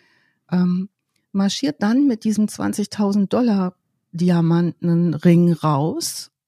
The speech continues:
und merkt, sie wird von einem Polizisten verfolgt. Das rafft sie recht schnell. Sie haut ab. Also was sie nie in ihrem gesamten kriminellen Leben tut, ist, dass sie schnell wird und rennt. Das tut sie nicht, sondern sie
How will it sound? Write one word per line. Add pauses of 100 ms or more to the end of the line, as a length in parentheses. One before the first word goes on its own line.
(120)
und
merkt,
sie
wird
von
einem
Polizisten
verfolgt. (1900)
Das
rafft
sie
recht
schnell. (1040)
Sie
haut (160)
ab. (480)
Also
was
sie
nie
in
ihrem
gesamten
kriminellen
Leben
tut,
ist,
dass
sie
schnell
wird
und
rennt.
Das
tut
sie
nicht,
sondern
sie